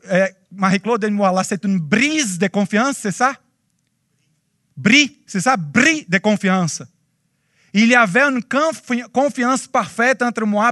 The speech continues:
et ma femme, et là, il y a un bris de confiance. C'est ça que j'ai, qu'on dit en français ? J'aimais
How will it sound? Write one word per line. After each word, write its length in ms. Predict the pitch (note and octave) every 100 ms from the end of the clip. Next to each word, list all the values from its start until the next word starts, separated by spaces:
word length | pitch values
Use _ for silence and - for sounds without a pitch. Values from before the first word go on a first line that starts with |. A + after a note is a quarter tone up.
| -
et 120 | A3
ma 160 | G#3 G3
femme, 500 | - A3 C4 C4+ B3 _ _ -
et 180 | G#3+
là, 180 | A3 C4
il 120 | C4
y 40 | B3
a 120 | C4+
un 100 | B3
bris 640 | F3 D3+ D3 B3+ D4+ A3 _ _ _ -
de 100 | E3+
confiance. 760 | F#3 F#3+ E3 F3+ F3+ F3+ - - _ _ _ _ _ _
C'est 160 | - G#3
ça 180 | D4 C#4+
que 100 | A3
j'ai, 200 | G#3 G#3
qu'on 140 | G#3
dit 100 | G3+
en 60 | A3+
français ? 360 | G#3 G3 C4+ - _ _ _ _ _ _ _ _ _ _ _ _ _ _ _ _ _ _ _ _ _ _ _ -
J'aimais 720 | E3 B3 D#4+ D#4 C#4+ A#3 D#3+